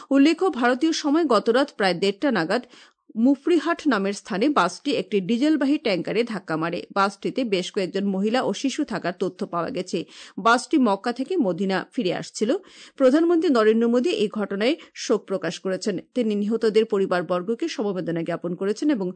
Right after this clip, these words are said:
ভারতীয় নাগরিকগণ সহ দুর্ঘটনায় আহতদের আশু আরোগ্য কামনা করেছেন। বৈদেশিক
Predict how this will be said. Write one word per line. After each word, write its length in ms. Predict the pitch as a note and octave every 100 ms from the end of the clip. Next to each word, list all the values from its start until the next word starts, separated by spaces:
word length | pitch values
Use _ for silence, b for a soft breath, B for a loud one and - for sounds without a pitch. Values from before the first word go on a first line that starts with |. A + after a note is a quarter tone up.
| B B -
ভারতীয় 380 | A#3+ B3+ C4 D4+
নাগরিকগণ 540 | G#3 G3 B3 A#3 D4
সহ 240 | C4+ B3+ C#4
দুর্ঘটনায় 600 | C4 G#3 F#3 G#3 G#3 G3
আহতদের 420 | F3+ G#3 G#3 A3 B3+ -
আশু 260 | G#3 G3+ D4
আরোগ্য 280 | D3+ D#3+ C4
কামনা 340 | C4 F#3+ D#3+
করেছেন। 380 | E3+ F3 E3+ F3+ D3 - B B
বৈদেশিক 420 | A3+ C#4 C4+ D#4+